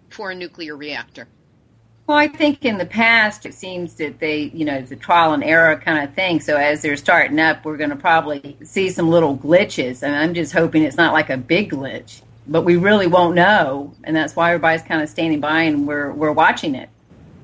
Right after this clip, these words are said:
Speaker 1: Is there any chance that these problems with connecting to the grid and powering up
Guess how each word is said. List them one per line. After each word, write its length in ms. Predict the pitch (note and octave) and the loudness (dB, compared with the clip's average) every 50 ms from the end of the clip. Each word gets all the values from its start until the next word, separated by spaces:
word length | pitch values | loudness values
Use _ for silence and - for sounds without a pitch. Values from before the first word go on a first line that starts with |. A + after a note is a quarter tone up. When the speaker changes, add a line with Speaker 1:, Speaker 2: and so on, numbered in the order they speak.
| - B3+ | -8 -4
Speaker 1:
Is 260 | B3+ B3+ B3+ B3 - | -4 -4 -4 -6 -8
there 240 | B3+ A#3 A3+ A3 - | -8 -8 -8 -8 -10
any 340 | G#3+ A#3 B3+ D4+ E4+ E4+ F4 | -12 -10 -10 -10 -10 -12 -14
chance 840 | - - - C#4+ B3+ A#3 A3 G#3 G3+ G3 G3+ G3+ - - - - - - - | -16 -16 -14 -14 -12 -12 -12 -10 -12 -12 -14 -16 -20 -20 -20 -20 -20 -20 -16
that 460 | G#3+ G3 F#3 F#3 F#3 F3+ F3+ F3+ F3+ - - - - - - - | -12 -10 -8 -6 -4 -4 -4 -4 -6 -10 -14 -20 -20 -20 -20 -18
these 540 | G3+ G3+ G#3 G#3 G#3 G#3 G#3 G3 F#3+ - | -18 -16 -16 -16 -16 -16 -16 -16 -14 -16
problems 960 | - - - - A3+ G#3 G3+ G3+ G3 F#3+ F3 E3 E3 D#3+ D#3+ E3 D#3 - - | -16 -16 -12 -10 -6 -6 -6 -6 -8 -10 -12 -14 -14 -16 -18 -20 -20 -20 -18
with 260 | F3 F3 E3+ D#3+ D#3+ | -16 -14 -14 -14 -16
connecting 560 | - - G#3 F3+ F3+ F3 F3 _ - F#3 F3+ - | -18 -18 -14 -12 -12 -12 -12 _ -18 -18 -18 -18
to 140 | - F#3+ | -18 -18
the 100 | E3+ E3+ | -16 -16
grid 540 | D#3+ - E3+ E3+ F3+ F3 F3 F3 E3+ E3 - - | -18 -16 -14 -12 -10 -8 -6 -6 -6 -8 -10 -12
and 240 | D#3+ E3 E3+ E3 - | -12 -12 -12 -14 -18
powering 800 | - - - F#3+ F#3 F3+ F#3 F#3 F3+ F3 E3+ E3 E3+ E3 E3+ - - | -20 -14 -12 -12 -12 -12 -12 -14 -14 -12 -12 -12 -12 -14 -14 -12 -6
up 300 | F3 F#3 F3+ D#3+ - | -2 0 0 -2 -2